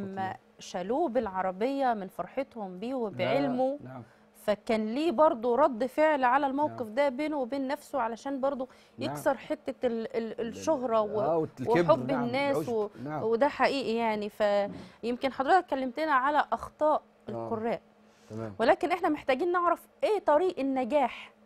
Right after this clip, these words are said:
Speaker 1: في إتقان القرآن الكريم؟
Speaker 2: طريق النجاح أولًا مما لا شك فيه أن يكون صاحب القرآن،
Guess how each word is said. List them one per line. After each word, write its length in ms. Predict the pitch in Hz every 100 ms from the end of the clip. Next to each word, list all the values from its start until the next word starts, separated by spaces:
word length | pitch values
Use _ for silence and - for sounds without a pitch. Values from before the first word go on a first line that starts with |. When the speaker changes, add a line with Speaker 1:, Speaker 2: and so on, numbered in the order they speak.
| _
Speaker 1:
في 160 | - 233
إتقان 280 | - 294 285
القرآن 320 | - - 240
الكريم؟ 300 | 208 156 143 - _ - -
Speaker 2:
طريق 240 | 135 156 -
النجاح 360 | 110 101 -
أولًا 640 | 127 123 123 151 160 151 131 -
مما 340 | 143 165 143
لا 100 | 131
شك 300 | 120 143 -
فيه 200 | 110 104 98 _ _ _ _ _ -
أن 120 | 127
يكون 500 | 127 - 165 143 123
صاحب 420 | - 156 - 120
القرآن، 880 | 117 - 120 110 - 139 135 120 110